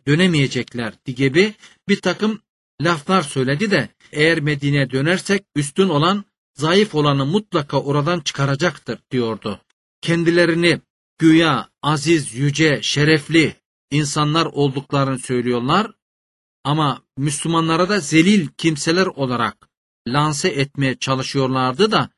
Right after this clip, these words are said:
halbuki Rabbimiz de onlara insanların dünyevi makam ve mevkiler, insanların bir takım lüks evlerde oturması, lüks arabalarının olması, onların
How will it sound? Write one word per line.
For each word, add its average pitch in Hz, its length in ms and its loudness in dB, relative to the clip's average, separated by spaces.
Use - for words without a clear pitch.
halbuki 156 420 -2
Rabbimiz 151 640 0
de 147 80 2
onlara 156 580 0
insanların 165 600 -2
dünyevi 156 400 2
makam 143 400 -2
ve 135 80 -2
mevkiler, 120 560 -2
insanların 175 640 0
bir 170 60 0
takım 170 460 -2
lüks 143 500 0
evlerde 160 420 2
oturması, 123 680 -4
lüks 165 400 -2
arabalarının 147 680 0
olması, 117 520 -4
onların 156 540 0